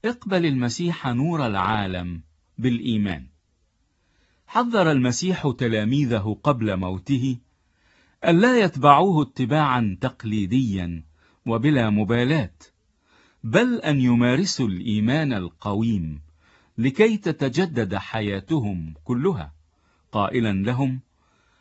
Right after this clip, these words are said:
"النور معكم زمانا قليلا بعد،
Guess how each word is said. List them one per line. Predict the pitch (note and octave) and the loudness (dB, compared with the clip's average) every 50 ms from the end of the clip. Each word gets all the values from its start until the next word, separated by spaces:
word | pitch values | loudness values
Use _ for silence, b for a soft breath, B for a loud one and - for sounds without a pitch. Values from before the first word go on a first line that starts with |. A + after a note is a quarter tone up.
| _ _ _ - D3 | _ _ _ 0 2
"النور | D3+ E3 F#3+ A#3 B3 A#3+ A3 F#3+ | 4 4 4 4 4 4 4 4
معكم | F3 F#3 F3+ E3+ E3 D3+ - - D3 C#3 C3+ | 4 4 2 2 2 0 0 0 -2 0 0
زمانا | A#2 F#2+ A2+ A2 G#2+ A#2 A#2+ B2 B2 A#2+ A#2+ A2+ A2 G#2 G2 F#2+ _ | 0 0 0 0 2 2 2 2 2 2 0 0 0 -2 -4 -6 _
قليلا | - G2 F#2+ G2 G#2 A2+ A2 G#2+ G#2 G#2 G2 F#2+ F#2 F2+ E2+ | -8 -6 -4 -2 -2 -2 -2 -2 -2 -2 -4 -4 -4 -4 -2
بعد، | F#2 A#2 G2+ D#2+ C#2+ | -2 -2 -2 -2 -6